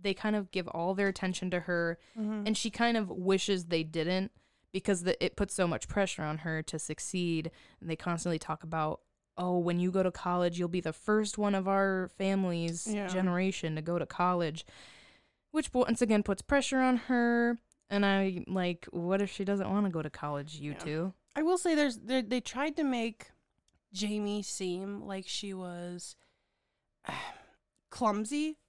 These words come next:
Speaker 2: because she went to the, the fridge and opened it to get, like, a cranberry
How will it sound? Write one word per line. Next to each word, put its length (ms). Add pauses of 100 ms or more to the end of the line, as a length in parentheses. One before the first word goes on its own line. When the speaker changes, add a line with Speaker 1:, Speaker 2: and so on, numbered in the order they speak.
(120)
Speaker 2:
because 680 (1000)
she 240
went 340
to 120
the, 160 (200)
the 120
fridge 380
and 120
opened 360
it 140
to 80
get, 220
like, 180
a 80
cranberry 880